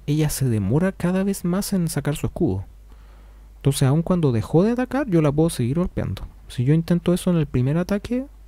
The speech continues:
va a lanz-, levantar su escudo casi de inmediato. Y yo no la voy a poder golpear. De hecho, en el tercer ataque, como ahora, ella se demora aquí. Mientras yo estoy con la serpiente, ella se va a demorar en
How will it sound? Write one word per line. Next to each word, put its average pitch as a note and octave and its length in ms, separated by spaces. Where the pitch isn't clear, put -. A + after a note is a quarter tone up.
va B2+ 120
a C#3 40
lanz-, C3+ 300
levantar B2+ 400
su C#3+ 140
escudo D3+ 360
casi C#3+ 280
de B2+ 60
inmediato. A#2+ 520
Y C3 80
yo C3+ 100
no C#3 80
la B2+ 80
voy B2 140
a A#2 40
poder A#2 200
golpear. - 380
De D3+ 100
hecho, E3+ 340
en C#3+ 120
el C3+ 140
tercer F#3 360
ataque, G#3 280
como C3 220
ahora, F#3+ 340
ella F#3 220
se - 180
demora D3+ 440
aquí. C#3 300
Mientras C3+ 380
yo D#3+ 80
estoy G3 180
con F3+ 160
la E3 80
serpiente, G3+ 560
ella F3+ 160
se - 140
va D#3+ 80
a - 20
demorar C#3+ 440
en D#4 220